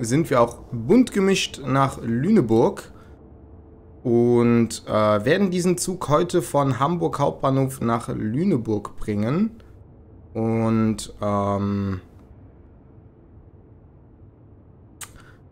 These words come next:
ja, typisch für Hamburg ist hier ordentliches Treiben.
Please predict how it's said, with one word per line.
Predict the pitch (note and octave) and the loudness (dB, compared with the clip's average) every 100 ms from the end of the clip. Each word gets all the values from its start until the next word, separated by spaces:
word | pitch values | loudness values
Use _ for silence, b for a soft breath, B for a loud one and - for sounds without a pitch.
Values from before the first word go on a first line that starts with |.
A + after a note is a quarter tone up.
| - | -4
ja, | A2 F#2+ - - - - - | -4 -4 -10 -20 -20 -20 -12
typisch | - F3 E3 - | -6 -2 0 -2
für | - C#3 | 0 0
Hamburg | A#2 C#3+ D3+ C3+ - | 2 0 -2 -6 -8
ist | C#3 | -8
hier | - A#2 - | -2 0 0
ordentliches | B2+ E3 C#3 A2+ - G2+ - | 0 0 0 -2 -4 -8 -10
Treiben. | - G#2+ A2 G2+ B2 F3 | -6 -4 -2 -2 -2 -4